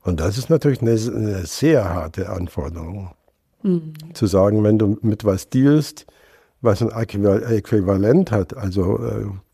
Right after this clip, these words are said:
Speaker 1: keine Ahnung, fünfzig P S versus fünfzig Quadratmeter Wohnung,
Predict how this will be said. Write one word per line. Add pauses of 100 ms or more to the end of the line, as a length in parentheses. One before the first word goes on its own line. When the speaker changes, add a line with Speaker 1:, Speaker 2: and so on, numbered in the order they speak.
(220)
Speaker 1:
keine
Ahnung,
fünfzig
P
S
versus
fünfzig
Quadratmeter
Wohnung,